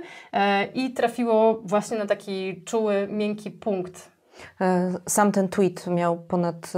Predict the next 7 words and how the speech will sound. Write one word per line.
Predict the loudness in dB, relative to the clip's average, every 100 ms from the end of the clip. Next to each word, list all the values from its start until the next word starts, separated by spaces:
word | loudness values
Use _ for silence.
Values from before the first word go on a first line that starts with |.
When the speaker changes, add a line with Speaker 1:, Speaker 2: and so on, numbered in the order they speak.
| -2
Speaker 2:
cztery | -2 2 4 4
i |
pół | 2 2
miliona | 2 2 2 0
wyświetleń. | 0 2 2 2 -4 -4 -10 -12 -12 -12 0
E, | 6 8 8 8 6 6
to | 6 6